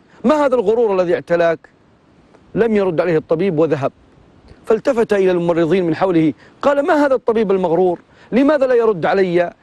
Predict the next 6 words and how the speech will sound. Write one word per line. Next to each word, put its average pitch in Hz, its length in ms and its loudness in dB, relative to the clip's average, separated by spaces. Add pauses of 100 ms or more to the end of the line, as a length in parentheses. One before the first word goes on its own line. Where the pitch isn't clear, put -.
(100)
لماذا 247 340 0
لا 254 80 -2
يجيبني؟" 180 640 -2 (340)
فقالوا: 202 600 0 (460)
"هذا 208 300 0
الطبيب 165 760 0